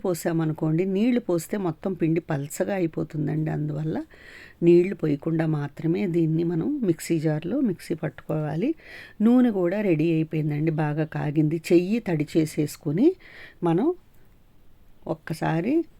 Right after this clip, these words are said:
ఇది చూద్దామండి, నూనె కాగింది లేనిది. చూడండి, నూనె బాగా కాగింది. ఇప్పుడు దీంతోటి వడలు వేసేసుకుందామండి. ఈ సైజు అనేది కావాలంటే పెద్ద సైజు వేసుకోవచ్చు,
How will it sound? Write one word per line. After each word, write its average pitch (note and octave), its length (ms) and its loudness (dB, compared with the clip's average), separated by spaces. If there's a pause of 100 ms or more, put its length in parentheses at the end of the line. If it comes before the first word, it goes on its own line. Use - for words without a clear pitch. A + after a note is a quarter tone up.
(260)
ఇది F3+ 180 -2 (280)
చూద్దామండి, D#3+ 680 0
నూనె D#3 220 0
కాగింది D3+ 500 -2
లేనిది. D3 420 -2 (2000)
చూడండి, D3 420 -2 (720)
నూనె E3+ 340 6 (320)
బాగా D3 240 0 (140)
కాగింది. D3 480 0 (640)
ఇప్పుడు B3+ 320 0 (720)
దీంతోటి D#3+ 540 2 (340)
వడలు D#3 340 0
వేసేసుకుందామండి. D3 1040 -4 (120)
ఈ - 20 0 (120)
సైజు E3 340 8
అనేది E3+ 420 4 (580)
కావాలంటే D#3 540 0 (120)
పెద్ద D3 160 -2 (100)
సైజు D#3+ 340 -2
వేసుకోవచ్చు, D3 580 -6